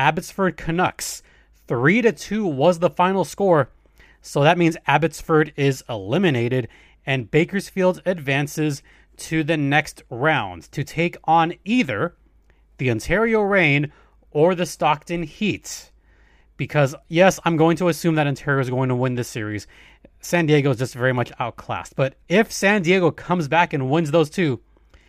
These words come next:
the Gulls would play Stockton, and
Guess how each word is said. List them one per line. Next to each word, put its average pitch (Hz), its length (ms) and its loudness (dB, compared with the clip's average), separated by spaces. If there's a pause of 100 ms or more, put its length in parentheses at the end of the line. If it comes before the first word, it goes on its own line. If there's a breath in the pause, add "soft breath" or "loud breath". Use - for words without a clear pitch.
(220 soft breath)
the 151 100 -2
Gulls 143 320 4
would 156 140 0
play 170 180 2
Stockton, 151 600 0 (560 soft breath)
and 127 400 -2